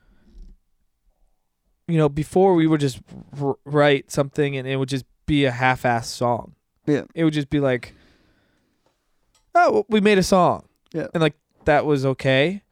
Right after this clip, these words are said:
Speaker 2: Mm-hmm.
Speaker 1: This is like, it's like being a fucking scientist or something. It's like you're just like, each specific thi-, it's like it has to fit this mood, like,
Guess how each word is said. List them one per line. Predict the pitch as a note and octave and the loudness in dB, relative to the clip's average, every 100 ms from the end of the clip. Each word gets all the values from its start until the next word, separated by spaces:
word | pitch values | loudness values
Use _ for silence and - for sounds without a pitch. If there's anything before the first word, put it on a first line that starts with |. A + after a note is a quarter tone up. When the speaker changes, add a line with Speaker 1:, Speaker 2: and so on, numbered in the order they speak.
| A3+ | -2
Speaker 2:
Mm-hmm. | E3 C#3+ D3 C3+ | 0 2 0 0
Speaker 1:
This | F3 F3+ | -2 -2
is | E3 | -2
like, | D#3 C3+ B2+ - _ - | 0 0 -2 -10 _ -16
it's | E3 - | -12 -10
like | E3 C3+ _ - | -10 -12 _ -4
being | F3 D#3+ C#3 G2+ _ _ _ _ _ _ - | -4 -4 -8 -16 _ _ _ _ _ _ -16
a | |
fucking | - - E3+ D3 | -6 -4 -2 -4
scientist | C#3+ E3+ D#3 F#3+ F3+ D3+ - | -6 -2 0 0 0 -4 -4
or | C#3 | -8
something. | - C3 - - - | -8 -10 -12 -16 -18
It's | - - | -18 -8
like | C#3 C3+ | -8 -6
you're | - - C#3 | -12 -14 -14
just | C#3 C3+ | -10 -8
like, | A#2 - _ - _ _ _ _ _ _ _ _ _ _ _ _ _ - | -10 -12 _ -20 _ _ _ _ _ _ _ _ _ _ _ _ _ -6
each | F#3 - | -4 -4
specific | - F3 F3+ E3 - | -2 0 2 0 0
thi-, | F#3 | -2
it's | E3+ E3 | -2 0
like | D3 - | 0 -2
it | - | -8
has | - D#3+ D#3+ D3+ | -4 -2 -2 -2
to | D#3 | -6
fit | D#3+ D3+ | -6 -6
this | C#3+ - | -8 -2
mood, | D#3 D#3 C#3+ | 2 2 2
like, | C3 | -2